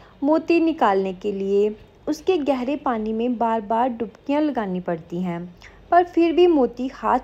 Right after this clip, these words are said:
नहीं लगता। थक जाने पर भी वह बड़े उत्साह से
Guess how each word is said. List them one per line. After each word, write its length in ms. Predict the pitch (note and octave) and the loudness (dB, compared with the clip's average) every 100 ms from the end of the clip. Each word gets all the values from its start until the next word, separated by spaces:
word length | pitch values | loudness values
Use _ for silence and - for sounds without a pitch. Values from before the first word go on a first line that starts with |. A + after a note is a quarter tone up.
| D4 | 0
नहीं 200 | C4 G3+ | 0 0
लगता। 480 | F#3 F#3 F#3+ F#3 F#3 - - - - | -4 -4 -6 -6 -10 -18 -20 -20 2
थक 240 | D#4+ - | 2 4
जाने 280 | B3 A3 F#3+ | 2 2 0
पर 380 | F#3+ G#3 G#3 G#3+ - - - - - - - - - - - - - - - - - | -2 -2 0 -4 -10 -20 -20 -20 -20 -20 -20 -20 -20 -20 -20 -20 -20 -20 -20 -18 -4
भी 200 | A3+ D4 | 0 2
वह 300 | D#4+ D#4 D#4+ - | 4 2 0 -2
बड़े 260 | A3+ C#4+ E4 | 2 2 2
उत्साह 520 | E4 - - G#3 G#3+ | 0 -4 -8 -2 -2
से 400 | A3 B3 A#3+ B3 | -2 -2 0 -2